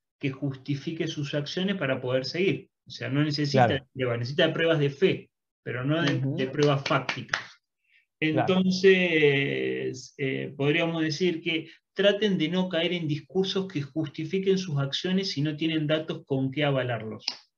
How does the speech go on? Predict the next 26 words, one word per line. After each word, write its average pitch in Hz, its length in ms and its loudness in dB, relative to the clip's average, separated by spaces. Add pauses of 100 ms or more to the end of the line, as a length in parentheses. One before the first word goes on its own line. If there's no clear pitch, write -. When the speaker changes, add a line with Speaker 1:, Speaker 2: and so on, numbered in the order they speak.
(400)
Speaker 2:
Exactamente, 127 880 -6
tal 151 460 2
cual, 117 260 -10 (160)
tal 135 260 -2
cual. 117 280 -10
Exactamente, 127 480 -4
muy 175 140 -2
buena, 151 260 0
muy 151 120 -2
buena 151 180 0
reflexión, 120 500 -4
Alex, 127 220 -8
me 123 80 -6
encantó. 120 400 -6 (480)
Tal 165 200 2
cual, 113 300 -4
¿sí? 156 200 2
Vamos 175 320 2
con 151 100 2
la 135 80 2
ciencia 185 400 2
y - 20 0
no 165 100 0
con 151 120 0
la 135 80 0
pseudociencia. 135 920 2